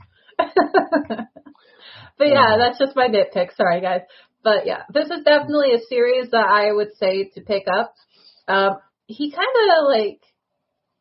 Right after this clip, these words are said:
Speaker 1: he's giving me Nightwing vibes, which is probably,
Speaker 2: Yeah.
Speaker 1: you know,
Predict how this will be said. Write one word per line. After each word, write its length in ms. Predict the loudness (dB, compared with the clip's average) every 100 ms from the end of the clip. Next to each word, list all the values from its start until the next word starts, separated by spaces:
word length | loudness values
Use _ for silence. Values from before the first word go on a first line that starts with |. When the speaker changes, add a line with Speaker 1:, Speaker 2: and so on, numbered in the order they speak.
| _ _ _ _ _ _ _ -20
Speaker 1:
he's 120 | -8
giving 240 | -6 -6 -4
me 180 | -2
Nightwing 440 | 0 -2 -4 -8 -6
vibes, 380 | -4 -4 -6 -6
which 160 | -4
is 160 | -4 -6 -12 _
probably, 300 | 0 2 4
Speaker 2:
Yeah. 260 | 4 2 -2 -10
Speaker 1:
you 140 | -4 -2
know, 240 | -2 -4